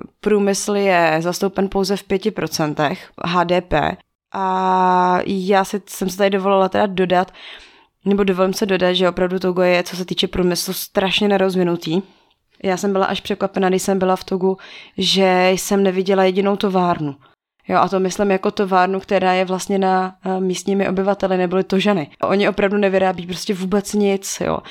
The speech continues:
Je, mě třeba překvapilo, že oni nemají žádnou třeba jako ani fabriku na výrobu aut, nebo já nevím, stačilo by něčeho menšího, já nevím, třeba lednic, nebo,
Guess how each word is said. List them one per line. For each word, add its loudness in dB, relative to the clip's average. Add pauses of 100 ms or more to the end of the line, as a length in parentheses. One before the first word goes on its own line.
(260)
Je, 0 (200)
mě 0
třeba 0
překvapilo, -2
že -2
oni 2
nemají 2
žádnou 0 (300)
třeba -2
jako -2
ani 0
fabriku -2
na 2
výrobu -2
aut, -2
nebo -2 (320)
já -2
nevím, 0
stačilo -2
by -2
něčeho -2
menšího, -2 (640)
já -2
nevím, -2
třeba 0
lednic, 0
nebo, 0